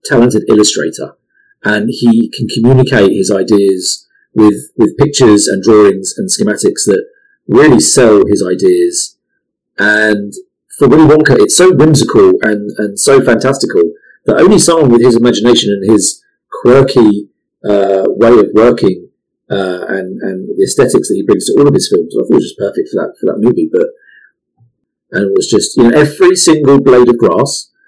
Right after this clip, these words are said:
was individually, um, applied by a team of, uh, like, I guess, you know, prop runners or,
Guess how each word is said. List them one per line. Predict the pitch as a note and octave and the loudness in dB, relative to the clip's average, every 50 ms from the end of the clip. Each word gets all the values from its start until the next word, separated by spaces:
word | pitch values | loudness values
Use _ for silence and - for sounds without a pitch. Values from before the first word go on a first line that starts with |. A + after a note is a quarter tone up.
| _ _ - | _ _ 0
was | A2+ B2 A#2+ - - | 2 2 2 2 2
individually, | C3 B2 A#2+ - - - - - G2 G2+ G2 F#2+ F#2 F#2 F2+ - _ _ _ _ - F2 | 2 2 2 2 0 0 -2 -2 0 2 2 2 0 -2 -6 -8 _ _ _ _ -10 -6
um, | F2+ F#2+ F#2+ F#2 F2+ E2+ E2+ E2 D#2+ D#2+ D#2 D#2 _ _ _ _ _ _ - - _ _ _ _ _ _ - | -4 -2 -2 -2 -2 -4 -8 -12 -14 -16 -18 -20 _ _ _ _ _ _ -20 -20 _ _ _ _ _ _ -10
applied | - - - - A#2 F2+ F2 G#2 C3+ C#3 - - _ _ _ | -10 -8 -4 -2 -2 0 0 0 0 -2 -4 -8 _ _ _
by | - G2 F#2+ | -4 -2 -2
a | F#2 | -2
team | - - A#2+ G#2+ G2 F#2+ F#2+ | -2 -2 0 0 0 2 0
of, | F#2 F2+ | 0 0
uh, | - - F#2+ F#2 F2 E2 E2+ E2+ _ _ _ _ _ _ _ - | -2 -4 -6 -6 -6 -6 -10 -12 _ _ _ _ _ _ _ -10
like, | - D#2 - - | -10 -10 -10 -10
I | - - - - | -14 -16 -14 -10
guess, | - G3+ - - - - _ _ _ _ _ _ _ _ _ _ _ _ _ _ _ _ _ _ - | -10 -10 -10 -12 -16 -18 _ _ _ _ _ _ _ _ _ _ _ _ _ _ _ _ _ _ -20
you | - | -18
know, | - - F#2+ _ - | -14 -16 -16 _ -4
prop | C3 A#2+ - | -4 -4 -2
runners | G2 F#2+ G2+ A2 G2+ - | -4 -4 -2 -4 -4 -4
or, | - E2 | -6 -8